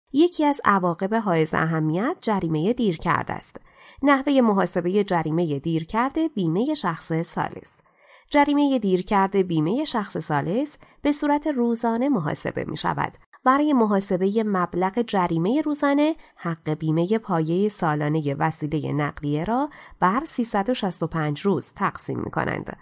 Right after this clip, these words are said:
برای مثال اگر حق بیمهٔ سالانهٔ خودرویی پنج میلیون تومان باشد، جریمهٔ بیمهٔ خودرو برای هر روز تأخیر برابر است با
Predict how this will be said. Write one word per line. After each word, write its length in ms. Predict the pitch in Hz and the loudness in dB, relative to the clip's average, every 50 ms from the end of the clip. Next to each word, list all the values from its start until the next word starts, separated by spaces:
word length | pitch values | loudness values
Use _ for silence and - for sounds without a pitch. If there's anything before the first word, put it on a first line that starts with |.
| - _ _ _ _ _ | -20 _ _ _ _ _
برای 260 | - 277 277 277 269 240 | 2 2 4 4 4 4
مثال 400 | 220 208 202 - 214 214 208 202 | 4 4 4 4 4 4 4 4
اگر 240 | 196 196 196 196 | 2 2 2 0
حق 340 | 202 190 196 165 - - - | 0 0 -2 -4 -2 -2 -4
بیمهٔ 440 | 160 160 165 156 156 160 170 196 220 | -2 -2 0 0 0 0 0 0 -2
سالانهٔ 580 | 214 - 202 165 156 147 147 147 151 170 196 208 | -2 0 0 0 0 0 0 0 0 0 0 -2
خودرویی 600 | 202 - 156 143 - 160 165 185 208 233 240 - - - _ _ | 0 -2 -2 -2 -2 0 0 0 0 0 -2 -4 -10 -20 _ _
پنج 440 | - - 247 262 302 311 294 - 214 | -8 -6 -4 -2 -2 -2 -2 -2 0
میلیون 360 | 190 156 147 147 151 151 156 | 0 0 0 0 -2 -2 -2
تومان 340 | - - 160 151 151 151 156 | -2 0 0 2 2 2 2
باشد، 400 | 165 165 175 - 233 240 262 262 285 269 - - - _ - | 0 -2 -2 -2 -2 -2 -2 -2 -4 -6 -8 -14 -20 _ -4
جریمهٔ 520 | - 269 262 262 254 262 262 277 262 240 220 | 0 2 2 4 4 2 2 4 4 4 2
بیمهٔ 420 | 185 180 165 165 165 165 180 202 | 2 0 0 0 0 0 0 -2
خودرو 420 | 196 - 147 147 147 - 147 - - | -2 -2 -2 -2 -2 0 -2 0 2
برای 380 | - 185 185 180 175 156 147 | 4 4 4 4 2 0 -2
هر 280 | 147 - 190 208 254 277 - | -4 -4 -2 -2 -4 -2 -4
روز 180 | 320 320 - - | -6 -8 -6 -4
تأخیر 500 | - 285 285 269 - - 285 285 294 277 | -2 0 0 -2 -2 -2 -2 0 0 2
برابر 440 | 208 180 160 151 147 147 147 147 | 2 2 2 2 2 2 2 2
است 240 | 160 180 - - - | 2 0 -4 -6 -4
با 260 | - 254 262 277 294 | -2 0 0 0 -2